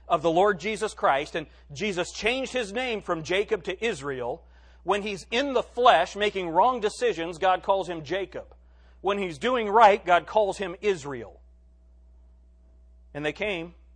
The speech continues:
to Canaan," verse twenty-five, "unto Jacob their father, and told him, saying, Joseph is yet alive, and he is governor over all the land of Egypt.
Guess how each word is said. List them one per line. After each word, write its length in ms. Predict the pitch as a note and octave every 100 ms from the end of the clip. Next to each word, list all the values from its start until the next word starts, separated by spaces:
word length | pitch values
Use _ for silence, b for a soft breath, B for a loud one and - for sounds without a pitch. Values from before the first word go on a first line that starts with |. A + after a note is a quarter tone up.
| - _
to 60 | -
Canaan," 420 | - F#3 C3+ D3
verse 200 | C#3+ B2+
twenty-five, 580 | - D3+ C#3 C#3 A#2+ B2
"unto 360 | D3 C3+ C3+ A#2+ -
Jacob 500 | A#2+ E3 C#3 A2 A#2 -
their 140 | B2 A2
father, 400 | A#2 G2+ F#2 - - - - - - - - - - - - - - -
and 160 | D3+
told 320 | - A3+ G#3 E3+
him, 140 | D#3
saying, 340 | - D#3 C#3
Joseph 520 | B2+ E3+ G#3 A3 A#3+ D#3+
is 160 | C3+
yet 200 | D3 F#3
alive, 540 | G#3+ F#3 F#3+ G3+ A#3 F#3+
and 120 | D#3+
he 80 | C#3+
is 120 | C3+
governor 520 | B2+ E3 G3 A3 G3+
over 240 | D3+ C3+
all 200 | C3+ D#3
the 80 | F#3
land 280 | G#3 A3 A3+
of 100 | F#3+
Egypt. 420 | C#3 B2+ B2 -